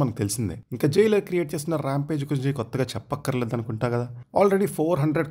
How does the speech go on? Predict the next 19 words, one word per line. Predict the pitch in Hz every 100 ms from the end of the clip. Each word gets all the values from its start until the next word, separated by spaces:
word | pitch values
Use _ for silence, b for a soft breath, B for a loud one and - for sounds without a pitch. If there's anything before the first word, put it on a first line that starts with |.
| -
క్రోర్స్ | 170 156
దాటేసింది | 147 147 143 131 135 143
and | 123 113
తమిళ్ | 127 165 175
మూవీస్ | 165 165 147
హైయెస్ట్ | 127 180 196 151
గ్రాసర్ | 156 151 156 151
ఇదే | 127 175
అవ్వచ్చని | 156 156 165 147
అంటున్నారు | 123 127 104 -
ఫైనల్ | 110 123 139 120
రన్ | 123 110
అయ్యేలోపు. | 98 104 90 - - - -
Only | 185 220 208
మన | 190 151
తెలుగు | 165 190
వెర్షన్ | 180 139 123
కి | 156 160
వన్ | 120